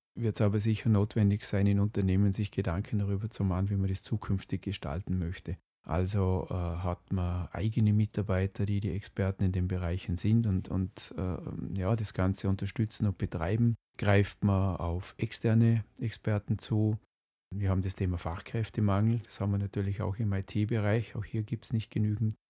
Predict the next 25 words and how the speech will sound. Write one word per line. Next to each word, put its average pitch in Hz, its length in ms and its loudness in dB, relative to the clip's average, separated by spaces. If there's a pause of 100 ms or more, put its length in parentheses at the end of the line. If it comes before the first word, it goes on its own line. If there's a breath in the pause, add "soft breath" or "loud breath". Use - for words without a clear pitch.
Personal. 104 640 2 (500 loud breath)
Wie 110 600 -6
ist - 180 -6
deine 107 540 4
Erfahrung 95 540 -2
bisher, 101 420 -2
was 101 160 -4
du 98 80 -2
in 98 100 2
Unternehmen 95 600 -2
so 98 120 -8
gesehen 90 480 -4
hast? 87 320 -6 (220)
Können 98 300 0
die 101 100 0
das 98 240 -2
mit 104 160 0 (520)
eigenen 101 500 0
Leuten 98 520 -2
auch 90 300 -2
nur - 160 -4
annähernd 95 640 -2 (300 soft breath)
stemmen? 110 720 2 (340)
Schaffen's - 640 -4
die, 107 360 0